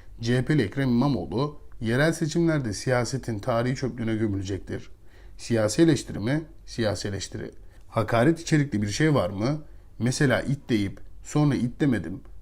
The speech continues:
basit dedim türünden bir saldırı var mı? Yok.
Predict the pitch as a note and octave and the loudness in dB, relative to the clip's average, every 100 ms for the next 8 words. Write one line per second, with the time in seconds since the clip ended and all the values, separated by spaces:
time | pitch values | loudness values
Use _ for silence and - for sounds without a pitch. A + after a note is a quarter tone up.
0 | - A#2 A2+ G3+ G3+ C#3 A2 G2 B2 B2+ | -6 -2 0 -2 0 0 2 -2 0 2
1 | B2 G#2+ G2 - G#2+ A2 C#3 A2+ F2 G2 | 2 0 -2 0 0 2 2 2 0 -2
2 | C3 - - - - F#2 E2+ - | -4 -6 -14 -8 -4 -2 -4 -12